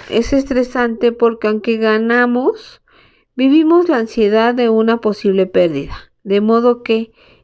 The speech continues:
incluso ganando, en realidad no ganamos. Por ejemplo,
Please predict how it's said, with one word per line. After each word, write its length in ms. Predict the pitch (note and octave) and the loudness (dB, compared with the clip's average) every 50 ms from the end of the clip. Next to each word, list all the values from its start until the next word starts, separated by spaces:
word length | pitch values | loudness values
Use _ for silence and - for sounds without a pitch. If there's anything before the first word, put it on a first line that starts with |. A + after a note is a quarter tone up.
| _ _ | _ _
incluso 540 | - G#3+ G#3 G3+ - A#3 B3+ B3 E4 E4+ D#4 | -6 -4 -4 -2 0 0 0 2 2 2 2
ganando, 640 | D#4 C#4 B3+ A#3+ A#3 A3+ A3+ A3+ A3+ B3+ - - - | 2 0 0 2 2 2 2 2 2 0 0 -2 -2
en 260 | - G#3+ G#3+ G#3+ A3 | -2 -2 0 0 0
realidad 540 | G#3+ G#3+ G#3 G#3 G#3 G#3 G#3 G#3+ A3 A#3 A#3+ A#3+ | 0 2 2 2 2 2 2 2 0 0 0 -2
no 100 | A#3+ A#3 | -2 0
ganamos. 720 | A3 A3 G#3 G3 G3+ G3+ G#3 G#3 G3+ F#3+ - - _ _ _ _ _ _ _ _ _ _ _ _ _ _ _ | 0 0 2 0 0 0 -2 -2 -4 -6 -8 -12 _ _ _ _ _ _ _ _ _ _ _ _ _ _ _
Por 160 | - A#3 A#3 A#3 | -2 0 2 2
ejemplo, 640 | A#3 A#3+ - C#4 C4 B3 A#3+ A#3+ F#3+ G3 G3 _ | 2 0 -2 -4 -4 -4 -2 -2 -2 -2 -4 _